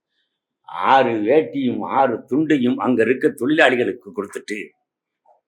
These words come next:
அவர் வாட்டுக்கு போனாரு. எனக்குன்னா பெரிய கோபம். பின்னாடியே போனேன் வீட்டுல போய், "ஏங்க,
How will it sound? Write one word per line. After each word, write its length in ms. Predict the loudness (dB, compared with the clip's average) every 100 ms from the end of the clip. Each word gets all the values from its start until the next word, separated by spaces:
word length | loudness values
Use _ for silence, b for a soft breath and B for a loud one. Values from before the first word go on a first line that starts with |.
| _
அவர் 180 | -4 0
வாட்டுக்கு 320 | 2 2 0 -2
போனாரு. 400 | 0 0 -2 -6
எனக்குன்னா 600 | -6 -6 -4 -6 -6 -8
பெரிய 240 | -4 -4 -4
கோபம். 540 | 0 0 2 -2 -6 -20 _ _ _ _ _ _
பின்னாடியே 380 | 2 4 6 6
போனேன் 380 | 8 6 6 4
வீட்டுல 320 | 2 4 2
போய், 200 | 2 2
"ஏங்க, 520 | 4 6 4 4 0